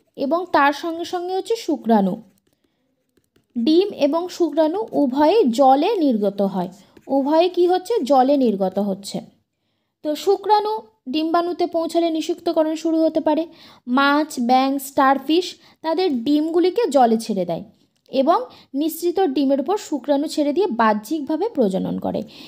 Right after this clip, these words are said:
এইটাকেই বলা হচ্ছে, হচ্ছে এক্সটার্নাল ফার্টিলাইজেশন। ওকে, তো উত্তর আমাদের এখানে হবে অপশন সি, অর্থাৎ টোড, ব্যাঙাচি। নেক্সট কোশ্চেনে যাই, বলছে a tank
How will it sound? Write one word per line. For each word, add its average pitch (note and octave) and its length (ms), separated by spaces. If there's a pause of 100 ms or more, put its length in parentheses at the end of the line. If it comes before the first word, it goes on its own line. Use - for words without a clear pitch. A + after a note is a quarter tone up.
(120)
এইটাকেই A4+ 480
বলা C4 240
হচ্ছে, C4+ 340
হচ্ছে F4+ 200 (400)
এক্সটার্নাল D#4+ 760
ফার্টিলাইজেশন। F#3 800 (460)
ওকে, F4+ 260 (320)
তো B3 180
উত্তর D#4 280
আমাদের D#4+ 300
এখানে D4 240
হবে D4 260 (100)
অপশন A#3+ 380 (240)
সি, F4+ 400 (240)
অর্থাৎ C4 340 (220)
টোড, A3 300 (140)
ব্যাঙাচি। A#3 520 (1080)
নেক্সট D#4 280
কোশ্চেনে G#4 380
যাই, G4 180 (1080)
বলছে E4 280 (160)
a F4+ 360
tank D4+ 260